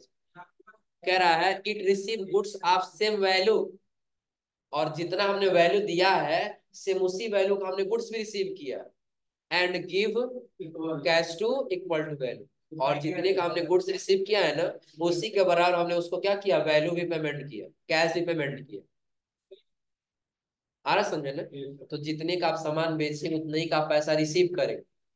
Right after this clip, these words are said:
जितने का आप सामान खरीदेंगे उतने ही का पैसा आप क्या करेंगे? Payment करेंगे। क्या अगर जो दस रुपए का सामान आप पन्द्रह रुपए payment कर सकते हैं? नहीं करेंगे ना।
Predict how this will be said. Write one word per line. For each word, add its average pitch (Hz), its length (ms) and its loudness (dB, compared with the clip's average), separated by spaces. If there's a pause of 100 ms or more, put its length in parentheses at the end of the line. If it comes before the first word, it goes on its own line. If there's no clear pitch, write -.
(240)
जितने 151 380 -2
का 175 120 2
आप 160 120 2
सामान 165 300 0
खरीदेंगे 160 460 0
उतने 160 220 -2
ही 170 60 0
का 170 100 0 (300)
पैसा 156 260 2
आप - 120 -2
क्या 185 180 2
करेंगे? 180 240 0
Payment 147 380 -4
करेंगे। 117 340 -4 (440)
क्या 156 120 4
अगर 139 380 2
जो 151 100 -2
दस 165 180 0
रुपए 160 180 -2
का 160 80 -4
सामान 165 260 -4
आप 165 140 -2
पन्द्रह 165 280 0
रुपए 170 140 -2
payment 170 220 -2
कर 185 100 0
सकते - 320 -8
हैं? 117 260 -6 (880)
नहीं 180 180 2
करेंगे 135 340 2
ना। 151 140 -6